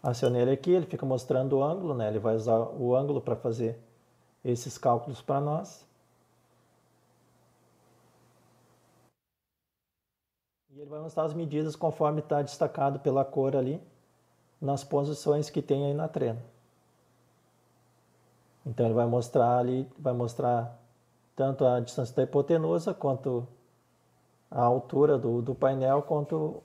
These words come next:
a distância da mesa aqui, de acordo com a forma que eu tô medindo aqui, né? Aqui é meio complicado de medir, porque a trena treme um pouco, né? Ó, então eu tenho uma altura de um, um vírgula vinte e um centímetro.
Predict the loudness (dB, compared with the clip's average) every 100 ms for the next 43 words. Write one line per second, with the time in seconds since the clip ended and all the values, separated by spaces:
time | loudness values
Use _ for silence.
0 | -4 -4 -4 -4 -2 0 2 0 0 0
1 | -2 -4 -8 -8 _ _ _ _ _ _
2 | _ _ _ _ _ _ -6 -4 0 0
3 | 0 -2 -2 4 2 2 0 0 -2 -4
4 | -4 -6 -6 -8 -8 -14 _ _ _ _
5 | _ _ _ _ _ _ _ _ _ _
6 | _ _ _ _ _ _ _ _ _ _
7 | _ _ -6 0 2 2 2 0 4 4
8 | 4 0 0 -2 -2 -6 2 2 2 0
9 | 0 0 -2 0 0 0 -2 0 0 0
10 | -8 -10 -12 _ _ _ _ _ _ _
11 | _ _ _ _ _ _ _ _ -4 -2
12 | 0 2 4 2 2 0 4 2 4 2
13 | 2 0 0 -2 -8 -6 0 4 4 2
14 | -2 -6 -6 -4 -6 -8 -4 -4 -2 -4
15 | -4